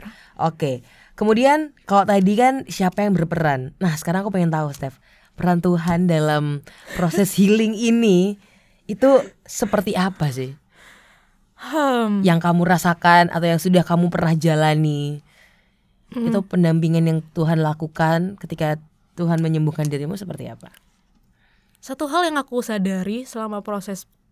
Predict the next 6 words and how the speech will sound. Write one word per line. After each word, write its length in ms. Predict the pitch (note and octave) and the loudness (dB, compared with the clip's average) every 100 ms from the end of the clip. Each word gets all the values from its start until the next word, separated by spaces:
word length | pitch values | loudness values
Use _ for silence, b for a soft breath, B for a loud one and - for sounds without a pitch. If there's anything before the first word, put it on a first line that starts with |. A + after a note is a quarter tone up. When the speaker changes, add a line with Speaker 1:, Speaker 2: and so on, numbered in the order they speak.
| _ - _ _ _ _ | _ -20 _ _ _ _
Speaker 2:
healing 420 | - A3 G#3 F#3 | -6 -4 -4 -6
ini 220 | G3+ A3 | -6 -6
adalah, 320 | A3+ F#3+ F#3+ F#3 b b b b b b _ _ _ _ - | -6 -6 -8 -12 b b b b b b _ _ _ _ -12
em, 580 | A3+ G#3+ A3 A3 A3 G#3+ _ _ _ _ _ _ _ _ _ - | -8 -6 -6 -8 -10 -14 _ _ _ _ _ _ _ _ _ -8
bener 280 | A3 A#3 D4+ | -2 -2 -2
waktu 280 | D4 - | -4 -4